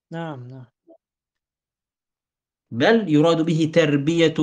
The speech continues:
Speaker 2: آدم. فالمراد تربية آدم على،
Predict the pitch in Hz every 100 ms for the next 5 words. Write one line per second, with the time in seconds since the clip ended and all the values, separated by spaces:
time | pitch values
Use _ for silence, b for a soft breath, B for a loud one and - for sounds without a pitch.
0 | 151 151 151 147 180 180 120 - _ _
1 | _ _ _ _ _ _ _ _ _ _
2 | _ _ _ _ _ _ _ _ _ _
3 | _ _ _ _ _ 156 120 _ _ _
4 | _ _ _ _ _ _ _ - 143 143
5 | 147 143 156 156 143 165 233 - _ _
6 | _ _ _ _ _ _ _ - 143 139
7 | 143 151 143 143 143 156 147 147 143 151
8 | 185 190 - _ _ _ - 123 120 135
9 | 151 165 180 214 254